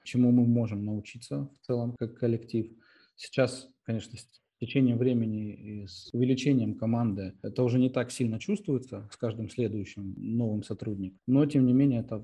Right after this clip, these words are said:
так важная часть философии. Мы нанимаем лучших людей. Но, тем не менее, конечно, рынок, его реалии расставляют всё по своим местам. Сейчас мы гораздо активнее смотрим на медлов, на перспективных ребят, которые уже что-то могут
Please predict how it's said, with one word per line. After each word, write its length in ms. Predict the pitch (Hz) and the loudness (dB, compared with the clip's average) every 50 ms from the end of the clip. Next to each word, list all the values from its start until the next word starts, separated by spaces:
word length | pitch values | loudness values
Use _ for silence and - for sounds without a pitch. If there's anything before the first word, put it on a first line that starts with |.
| - | -10
так 120 | - 104 - - _ - | -14 -14 -14 -12 _ -2
важная 280 | 127 127 110 110 107 | -2 0 0 -2 -2
часть 220 | 104 - 113 104 - - | -2 -2 -4 -4 -4 -6
философии. 600 | 107 107 101 - - 104 98 - - - - - _ | -8 -8 -8 -6 -8 -10 -10 -10 -12 -16 -18 -14 _
Мы 140 | - 117 120 | -4 -2 0
нанимаем 440 | 120 113 113 117 120 123 123 113 113 | 0 2 2 2 2 2 2 2 4
лучших 380 | 120 123 123 123 - - - - | 4 2 2 0 -4 -10 -10 -10
людей. 320 | 107 104 - - - - - | -10 -10 -10 -12 -14 -8 -2
Но, 380 | 120 120 135 147 170 202 233 220 | 2 4 6 6 6 6 6 4
тем 260 | 175 - - 160 151 | 2 2 2 4 4
не 80 | 147 151 | 6 6
менее, 280 | 156 175 185 160 131 | 6 6 4 4 4
конечно, 760 | - 139 135 143 147 143 - 143 131 127 120 107 107 - - _ _ _ _ _ _ _ - | 2 2 2 4 2 2 2 0 0 0 -2 -4 -6 -10 -16 _ _ _ _ _ _ _ -8
рынок, 440 | 139 135 156 196 185 151 - - - | -4 -2 0 0 0 -2 -4 -4 -4
его 180 | 123 117 127 | -4 -2 -2
реалии 520 | 127 120 131 156 170 151 135 120 110 101 98 95 95 98 95 | -2 -2 0 -2 -2 -2 -2 -4 -4 -6 -8 -10 -12 -14 -14
расставляют 440 | 95 - - 117 113 123 131 123 - | -16 -10 -6 -4 -2 0 0 -2 -4
всё 100 | - 113 | -8 -12
по 120 | - 104 | -12 -12
своим 300 | - - 107 107 104 104 | -10 -8 -6 -4 -4 -4
местам. 400 | 104 - - - 147 165 175 165 | -6 -6 -6 -4 -4 -2 -2 -4
Сейчас 360 | - - _ - 120 117 - | -6 -6 _ -4 -4 -4 -2
мы 120 | 110 107 101 | -4 -4 -2
гораздо 320 | 110 110 117 110 107 107 | 0 0 0 0 -2 -2
активнее 580 | 107 104 - - 120 117 113 110 107 101 95 95 - _ | -4 -4 -4 -4 -4 -2 -2 -2 -2 -4 -6 -8 -12 _
смотрим 800 | - - - 123 123 120 120 113 113 107 104 98 98 110 - - _ - | -10 -4 0 0 2 0 0 -2 -4 -4 -4 -4 -6 -8 -12 -16 _ -12
на 360 | - 107 110 110 110 110 107 | -8 -6 -6 -4 -4 -4 -4
медлов, 480 | 101 104 107 104 113 131 156 170 165 - - _ _ - | -4 -4 -4 -2 0 2 2 2 0 -4 -10 _ _ -12
на 260 | 120 110 104 107 107 | -8 -6 -4 -4 -4
перспективных 800 | 104 - 110 - - - 113 - _ - 151 156 156 147 151 - | -4 -6 -8 -8 -10 -12 -12 -8 _ -2 0 2 2 0 -2 -4
ребят, 380 | 143 135 139 139 135 135 - - | -2 0 0 0 0 -2 -6 -12
которые 500 | - 117 - 110 107 107 104 101 101 107 - _ _ _ | -14 -10 -8 -6 -6 -4 -4 -6 -6 -10 -12 _ _ _
уже 460 | - 123 123 120 123 139 131 120 104 101 | -2 -2 0 2 4 4 4 4 2 0
что-то 340 | - - - 110 - 107 | -4 -10 -12 -10 -6 -2
могут 460 | 110 120 123 120 110 104 107 101 - | 0 2 2 2 2 0 -4 -8 -8